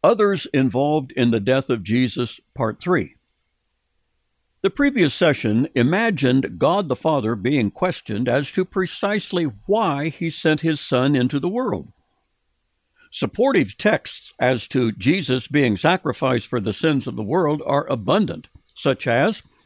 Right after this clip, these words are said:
John three sixteen and seventeen, four forty-two, six fifty-one, First John two two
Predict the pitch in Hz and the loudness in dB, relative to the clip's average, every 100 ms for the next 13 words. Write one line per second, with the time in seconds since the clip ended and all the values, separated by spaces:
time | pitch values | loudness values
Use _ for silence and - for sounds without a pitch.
0 | _ - _ 135 123 123 - 139 123 - | _ -20 _ 0 2 2 0 -2 0 0
1 | 131 - - 135 113 101 120 113 113 127 | -4 -4 0 2 2 2 0 0 0 0
2 | 143 220 226 _ _ _ _ _ _ _ | 0 0 -4 _ _ _ _ _ _ _
3 | _ - 135 143 139 143 127 113 - 143 | _ -8 -2 -2 0 0 0 -2 0 2
4 | 156 254 - - - - 143 - 139 - | 4 0 -6 -16 -6 -4 -2 -2 -2 -2
5 | 131 117 127 160 247 - _ _ _ - | -4 -2 -2 0 -2 -6 _ _ _ -2
6 | 156 143 - 143 131 127 156 127 - 135 | -2 -2 0 0 2 0 2 0 0 0
7 | 139 202 | 0 -2